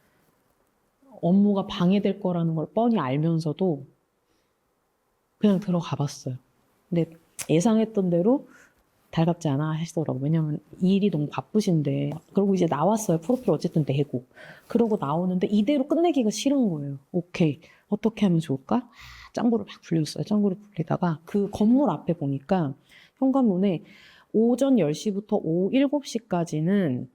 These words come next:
그 프로필 접수로 인해 그 현관문을 개방해 놓으니 입주민들의 양해 부탁드립니다라는 어떤 그 공고문이 붙어 있더라고요. 아, 오케이. 왠지 그러면 출근이 열 시가 아닐까 생각이 들어서,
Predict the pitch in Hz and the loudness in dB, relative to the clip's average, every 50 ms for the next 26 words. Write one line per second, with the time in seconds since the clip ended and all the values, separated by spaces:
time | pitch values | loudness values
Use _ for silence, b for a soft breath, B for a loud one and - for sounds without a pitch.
0 | _ _ _ _ _ _ _ _ _ _ _ - - 165 160 160 160 - - 311 | _ _ _ _ _ _ _ _ _ _ _ -4 -2 0 0 0 -2 -2 -2 0
1 | 330 330 330 - 285 262 - 160 139 - - - 185 180 170 147 139 135 151 196 | 0 0 0 0 0 0 0 -2 -6 -6 -6 -6 -4 -2 0 0 0 0 2 2
2 | 254 302 320 - - _ _ _ _ _ _ _ _ _ - 156 160 - 277 294 | 2 2 0 -4 -10 _ _ _ _ _ _ _ _ _ -4 -4 -2 0 0 0
3 | 294 277 302 294 285 277 254 247 233 214 208 214 214 - 156 - - 185 190 185 | 0 0 0 0 0 0 2 2 2 2 0 0 0 -2 -2 -2 0 -2 -2 -2
4 | 180 151 139 139 143 147 180 240 262 - - - - - 208 202 202 196 180 175 | -2 -2 -2 -2 -2 0 0 0 0 0 -2 -6 -2 0 2 2 2 2 0 0
5 | 170 156 143 123 135 175 190 185 - - - - 208 202 - - 190 185 180 170 | 0 0 0 0 0 -2 -2 -2 -4 -8 -6 -6 -6 -6 -2 -4 -2 0 2 0
6 | 165 156 160 151 147 147 143 143 143 139 135 143 - _ - 139 131 127 - 156 | 0 0 0 0 -2 -2 -2 -2 -2 -2 -2 -4 -6 _ -2 0 0 0 -2 -4
7 | - - 196 220 240 247 311 294 269 247 202 175 - - - 170 147 - - 131 | -2 0 2 4 4 4 4 4 4 2 2 0 -4 -4 -2 -2 -2 -2 -2 -4
8 | 127 127 127 - 117 113 117 B B B B B - 165 160 156 - 170 170 - | -4 -4 -4 -4 -4 -6 -6 B B B B B -4 -2 -2 -2 -2 -4 -6 -8
9 | _ _ _ _ _ _ _ _ _ _ _ - - 202 190 175 156 143 151 175 | _ _ _ _ _ _ _ _ _ _ _ -8 -4 -2 -2 0 -2 0 0 0
10 | 196 208 214 220 226 220 214 233 220 - 202 190 190 190 190 190 190 - - 269 | 2 2 2 2 0 0 -2 -4 -4 -4 -6 -4 -4 -2 -4 -4 -6 -4 -4 -2
11 | 269 277 285 285 277 269 269 269 277 294 302 311 302 202 156 156 180 - - - | -2 0 0 0 0 0 0 0 0 0 -2 -2 -2 0 0 -2 -2 -4 -8 -8
12 | - 170 143 131 139 143 147 - _ 240 277 294 311 262 - - 240 240 240 226 | -8 -6 -6 -4 -4 -6 -6 -4 _ -4 -2 -2 -4 -8 -4 0 0 0 2 0
13 | 214 - 160 156 151 - - | -2 -4 -4 -8 -6 -8 -8